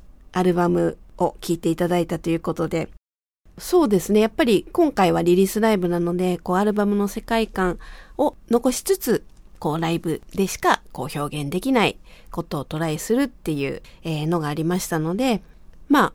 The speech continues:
あ、あの、編成に関しても、ね、今までの私のライブではない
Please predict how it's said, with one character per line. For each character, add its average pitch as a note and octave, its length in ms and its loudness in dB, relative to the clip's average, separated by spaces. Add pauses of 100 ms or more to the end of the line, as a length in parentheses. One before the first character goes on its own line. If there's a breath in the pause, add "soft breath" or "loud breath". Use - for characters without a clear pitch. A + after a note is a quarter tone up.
(120)
あ、 G3+ 60 -2
あ G3 40 2
の、 F#3+ 200 4
編 A#3+ 220 2
成 A3+ 200 2
に G#3+ 240 2
関 G#3 280 2
し - 100 -8
て G#3 100 0
も、 F#3+ 400 4 (240)
ね、 A3+ 160 6
今 A3+ 260 4
ま B3 120 8
で F#3 120 4
の E3 240 2
私 F3 320 -4
の E3 140 2
ラ F3+ 140 2
イ F3 80 2
ブ E3+ 80 -2
で F#3 100 4
は F3 380 2
な F3+ 180 2
い - 160 0